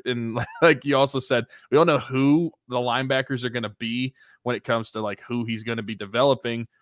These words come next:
Um, but I do think that is, is intriguing, um, as a hire itself. I, I, I think that, I, and I,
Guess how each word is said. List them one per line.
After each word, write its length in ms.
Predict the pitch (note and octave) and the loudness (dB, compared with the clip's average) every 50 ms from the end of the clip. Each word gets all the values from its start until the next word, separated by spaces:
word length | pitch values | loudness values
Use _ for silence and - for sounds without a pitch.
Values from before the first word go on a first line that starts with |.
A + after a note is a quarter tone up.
| _ _ _ - | _ _ _ -2
Um, 380 | A#2+ B2 B2 A#2 A2+ A2+ A2 - _ _ _ _ _ _ _ _ - _ | 0 0 0 -2 -4 -10 -12 -18 _ _ _ _ _ _ _ _ -20 _
but 260 | - C#3+ D3 C#3+ - C#3 | 0 4 4 4 4 4
I 100 | C#3+ C#3+ | 2 2
do 300 | C3 A2 C3+ D3 D#3+ D3+ | 2 2 4 4 4 4
think 300 | - - D3+ D3 C#3 - | 2 0 -2 -2 -2 0
that 180 | C#3+ C3+ A#2+ | 0 0 0
is, 220 | A2+ C3+ C3 B2 C3 | 0 0 -2 -2 -2
is 280 | - C#3+ C#3+ C3+ B2 | -2 -2 -2 -2 -2
intriguing, 760 | C3 B2+ A#2+ - - B2+ B2+ B2+ A#2+ A#2 A#2 A2+ A2 A2 G#2+ _ _ _ - | -4 -6 -8 -8 -4 -2 -2 -2 -2 -2 -4 -4 -6 -8 -12 _ _ _ -4
um, 280 | A2+ A2+ A2 G#2+ G#2+ - | -2 -2 -2 -4 -4 -4
as 160 | - A#2+ A#2+ | -4 -4 -2
a 60 | A#2 | -4
hire 380 | A2 - A#2 A#2 A#2 A#2 A2+ G#2+ | -2 0 2 2 4 2 2 0
itself. 720 | G#2 - - - - - A#2+ A2 G#2 F#2+ - - - _ _ _ _ - | -2 -6 -8 -12 -6 -2 -2 -2 -2 -2 -6 -12 -20 _ _ _ _ -6
I, 220 | G#2+ G#2+ A2 A2 | -4 -4 -2 -2
I, 300 | G2 G2+ F#2+ - - A#2 | -2 -4 -4 -4 -4 -4
I 20 | |
think 300 | A2+ - - B2 A#2+ A#2 | -4 -4 -6 -8 -8 -6
that, 240 | - A#2+ A#2 A2 - - _ _ _ _ _ _ _ _ - | -6 -6 -6 -6 -6 -10 _ _ _ _ _ _ _ _ -6
I, 100 | - B2+ | -4 -2
and 160 | B2 C3+ C#3 | -2 -2 -2
I, 80 | C3+ | -2